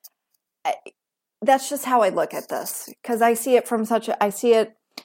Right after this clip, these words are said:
I do know what that feeling is like of those first ninety days of sobriety. Do I know what it's like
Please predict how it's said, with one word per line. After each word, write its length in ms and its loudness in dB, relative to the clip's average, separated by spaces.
I 80 2
do 280 2
know 140 2
what 340 6
that 240 -2
feeling 320 0
is 140 -8
like 420 -4
of 480 0
those 200 -10
first 280 -6
ninety 260 -8
days 300 -4
of 80 -16
sobriety. 760 -4
Do 200 -4
I 160 -6
know 540 -4
what 260 -6
it's 240 -12
like 400 -4